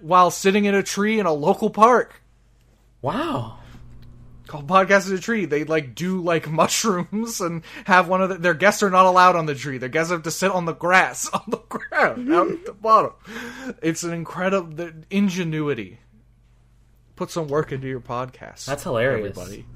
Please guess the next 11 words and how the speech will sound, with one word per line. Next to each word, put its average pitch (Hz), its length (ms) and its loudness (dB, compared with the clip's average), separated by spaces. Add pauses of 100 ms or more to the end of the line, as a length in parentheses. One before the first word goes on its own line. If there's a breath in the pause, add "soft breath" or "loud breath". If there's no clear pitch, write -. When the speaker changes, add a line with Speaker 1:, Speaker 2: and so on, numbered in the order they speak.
(140)
Speaker 2:
And 120 220 -4
that 123 100 -2
would 120 100 -4
be, 120 220 -4
it 120 40 -6
would 120 120 -6
be 135 80 -2
impossible 151 480 0
without 107 240 -6
Audible 117 360 -8
money. 101 300 -14